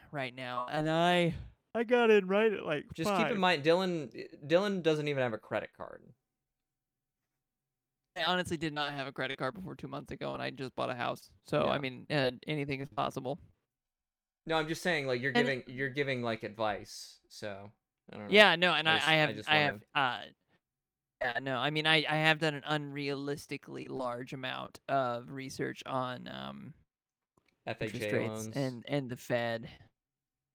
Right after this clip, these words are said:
Speaker 1: and why they raise them
Speaker 2: What,
Speaker 1: and why
Speaker 2: what,
Speaker 1: they think it will help.
Speaker 2: what kinda A P R you got on your mortgage?
Speaker 1: My A P R, I think my A P R was in the six, six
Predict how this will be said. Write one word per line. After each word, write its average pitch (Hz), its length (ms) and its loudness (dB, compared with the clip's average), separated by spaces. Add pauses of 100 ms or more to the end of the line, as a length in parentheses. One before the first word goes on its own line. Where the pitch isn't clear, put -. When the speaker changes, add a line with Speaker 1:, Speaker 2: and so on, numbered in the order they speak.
(400)
Speaker 1:
and 156 140 -4
why 131 200 2
they 123 120 0
raise 120 320 -6
them 120 300 -6 (440)
Speaker 2:
What, 127 280 0
Speaker 1:
and 135 80 -10
why 139 160 4
Speaker 2:
what, 135 80 2
Speaker 1:
they 123 80 0
think 123 240 -6
it 120 80 -6
will 110 120 -4
help. 120 380 0
Speaker 2:
what 135 160 0
kinda 139 260 -2
A 135 100 -2
P 131 200 -4
R 120 380 2
you 107 180 -10
got 104 220 -2
on 104 120 -8
your 104 100 -10
mortgage? 107 720 -10 (1700)
Speaker 1:
My 175 140 -16
A 165 100 -6
P 143 220 -6
R, 127 260 -2
I 147 140 -6 (120)
think 277 180 -4
my 160 200 -4
A 151 100 -4
P - 140 -10
R 139 200 2
was 127 140 -4
in 120 120 -12
the 113 100 -12
six, - 640 -12 (800)
six - 540 -8